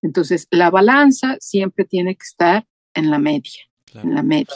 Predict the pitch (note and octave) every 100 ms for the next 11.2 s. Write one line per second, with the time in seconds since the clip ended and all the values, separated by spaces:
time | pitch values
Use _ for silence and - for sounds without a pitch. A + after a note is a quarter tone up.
0 | - - A#2+ - C#3 C3+ C3+ - - B2+
1 | A2+ A2+ A#2+ A#2 _ - G#2+ A#2+ A#2+ -
2 | C3 B2+ C3+ C#3+ A2+ A#2 B2+ A#2+ A#2 A2
3 | - A2 A2+ - A2 G#2+ - - _ _
4 | - A#2+ D#3+ A#2+ - C3 - A2 - A#2+
5 | - B2+ A2+ A#2+ A2+ F3+ - F#3 D#3+ F3
6 | F#3 F#3 F3+ D#3+ D#3+ C#3+ C3+ - - D3+
7 | F3 D#3 D#3+ C#3+ C#3+ C#3+ - A2 A2 -
8 | A2+ A#2 A2+ B2 - - G2+ G#2+ - _
9 | B2+ A#2+ A#2+ - G#2 - F#3+ A#2+ F3 A#2
10 | A2+ E3+ E3+ B2 A#2 G#2 G2+ A2+ - G#2
11 | G#2+